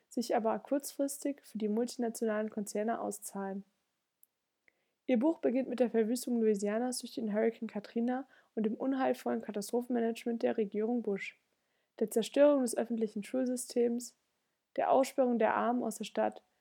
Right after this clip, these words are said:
der hemmungslosen Spekulation beim Wiederaufbau. Viele weitere Beispiele vom elften September zweitausendelf bis zum Irakkrieg werden in ihrem Buch analysiert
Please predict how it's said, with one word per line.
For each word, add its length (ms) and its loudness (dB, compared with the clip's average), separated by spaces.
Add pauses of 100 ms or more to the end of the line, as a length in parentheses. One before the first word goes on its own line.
(120)
der 100 0
hemmungslosen 520 2
Spekulation 600 -2
beim 200 0
Wiederaufbau. 760 -4 (1200)
Viele 300 4
weitere 340 4
Beispiele 540 0
vom 220 -10
elften 320 0
September 400 0
zweitausendelf 600 -4
bis 160 -12
zum 140 -4
Irakkrieg 520 -6 (340)
werden 320 2
in 60 -8
ihrem 220 -4
Buch 200 -4
analysiert 540 0